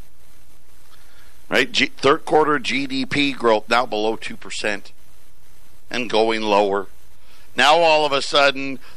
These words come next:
the Bank of Japan, I don't know why these morons think they could get away with it.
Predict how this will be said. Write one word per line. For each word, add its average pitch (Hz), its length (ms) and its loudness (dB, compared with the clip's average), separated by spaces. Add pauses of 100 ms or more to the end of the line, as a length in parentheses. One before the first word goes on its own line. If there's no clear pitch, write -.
the 127 140 4
Bank 139 340 4
of 143 80 0
Japan, 143 640 4
I 131 120 6
don't 131 140 4
know 120 120 2
why 127 260 6
these 123 320 -4
morons 110 420 0
think 107 200 -4
they 123 160 2
could 120 220 -4
get 107 200 0
away 95 260 2
with 90 180 -2
it. 92 200 2